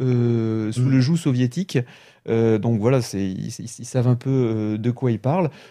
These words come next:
Speaker 1: Euh, c'est, vous savez, c'est des gens, en, en Europe centrale, c'est des gens rugueux.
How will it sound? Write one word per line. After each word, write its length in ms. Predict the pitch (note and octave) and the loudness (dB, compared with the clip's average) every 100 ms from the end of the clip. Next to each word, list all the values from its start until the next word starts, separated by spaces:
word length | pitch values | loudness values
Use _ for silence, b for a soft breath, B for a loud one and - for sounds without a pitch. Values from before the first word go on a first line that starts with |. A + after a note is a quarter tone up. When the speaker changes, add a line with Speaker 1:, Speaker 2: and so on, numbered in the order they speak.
| B | B
Speaker 1:
Euh, 500 | A#2+ C3 B2+ B2+ B2 | 2 6 6 6 4
c'est, 260 | C3+ D#3+ D3 | 0 0 0
vous 100 | C#3 | -2
savez, 300 | F3+ F#3+ F#3 B B | 0 2 0 B B
c'est 220 | - D#3+ | -4 0
des 160 | D3+ | 4
gens, 400 | D3+ D3+ F3 E3+ - b - | 4 4 2 0 -8 b -16
en, 80 | |
en 200 | E2 G2+ C3+ | -10 -4 -2
Europe 260 | C#3 C3+ | 0 -2
centrale, 480 | - C3+ - D#3 D3+ | -4 -8 -6 -6 -4
c'est 100 | C3 | -4
des 120 | C3 | -2
gens 120 | B2+ | 0
rugueux. 340 | A#2 A#2 A2+ | -2 -4 -6